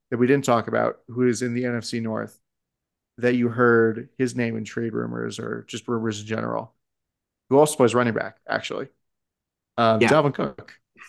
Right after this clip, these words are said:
Speaker 2: Uh, yeah. So I've heard that the A F C East seems to be the spot where he could end up. Uh, Buffalo has checked in on him. Miami has checked in on him. Buffalo seems to be a very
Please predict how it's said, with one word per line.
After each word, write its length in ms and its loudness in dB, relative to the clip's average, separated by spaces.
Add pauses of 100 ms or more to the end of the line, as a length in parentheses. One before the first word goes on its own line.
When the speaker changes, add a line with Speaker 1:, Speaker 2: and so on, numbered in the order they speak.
(920)
Speaker 2:
Uh, 240 8
yeah. 280 4
So 540 2 (640)
I've 220 4
heard 420 4
that 380 0
the 320 -4
A 160 0
F 80 -2
C 180 -8
East 640 -6 (920)
seems 480 -4
to 100 -8
be 200 -2
the 80 -6
spot 440 4
where 160 0
he 120 -4
could 260 2
end 220 -2
up. 260 0 (540)
Uh, 200 -4
Buffalo 520 2
has 100 2
checked 320 -2
in 80 0
on 140 2
him. 320 -4
Miami 420 -4
has 100 -2
checked 360 -6
in 100 -2
on 140 0
him. 400 -6 (1700)
Buffalo 480 6
seems 380 0
to 60 -16
be 260 0
a 120 0
very 760 -2